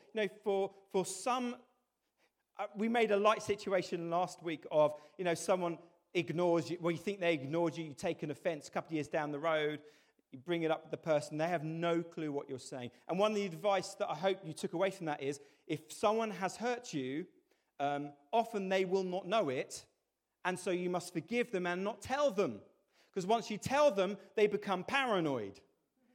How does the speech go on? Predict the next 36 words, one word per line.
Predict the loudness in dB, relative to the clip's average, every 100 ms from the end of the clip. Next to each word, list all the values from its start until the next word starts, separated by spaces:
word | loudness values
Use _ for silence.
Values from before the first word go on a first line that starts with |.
| -6
And | -2
then | 0
they |
start | 0 0 0
soul-searching | 0 0 2 2 0 0
and | -4
thinking, | -4 0
"What's | 2 2
going | 2 2 2
on? | 0 0
What, | -2
what | -2 0
have | 2
I | 2
missed?" | 0 -4 -6
And | -10 -12 -4
they | -2
think, | 0 0
"Well, | 2 2 0 -2
if | 2
they | 6 8
said | 6 2 2 4
that, | 2 2
who | 2 6 8
else | 8 6 0
is | -2
holding | 2 2 0
something | -4 -6 -4 -4
against | -4 -4 -8 -14
me?" | -18 -18 -20 _ _ _ _ _ _ _ _ _ _ _ _ _ _ _ _ _ _ _ _ _ _ _ -4
And, | 0 2 2 4
uh, | 4 4
you'll | 0
notice | 0 -2 -6
Paul | 0 2 2
is | 0 -4